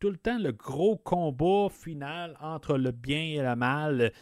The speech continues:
que des fois, quand on atténue ça, puis c'est, ça reste juste, ça devient comme un peu une discussion. Euh, des fois, je déteste pas ça. Tu sais, euh, c'est, c'est, c'est cliché, c'est, je veux dire, c'est,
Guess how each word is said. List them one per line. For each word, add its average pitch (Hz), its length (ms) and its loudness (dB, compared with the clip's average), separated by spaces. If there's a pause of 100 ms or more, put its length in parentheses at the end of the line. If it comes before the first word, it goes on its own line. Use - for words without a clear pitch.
(280)
que 190 200 6
des 175 200 2
fois, 214 300 2
quand 190 360 6
on 151 100 4
atténue 151 460 2
ça, - 220 -4 (120)
puis - 80 -10
c'est, 151 300 2
ça 165 200 0
reste 160 260 0
juste, 202 320 -4
ça 147 140 0
devient 135 320 0
comme 180 160 -2
un 131 160 -2
peu 170 500 6
une 139 80 -4
discussion. 175 720 -6 (540)
Euh, 143 200 2
des 185 140 4
fois, 339 180 0
je - 100 -4
déteste 180 420 2
pas 143 140 0
ça. - 160 -6
Tu - 60 -16 (600)
sais, 190 40 4
euh, 156 220 4
c'est, 147 180 0
c'est, 143 180 -4
c'est 196 200 0
cliché, 208 680 4
c'est, 180 200 2
je - 80 -4
veux 190 80 -2
dire, 240 220 0 (360)
c'est, 208 380 2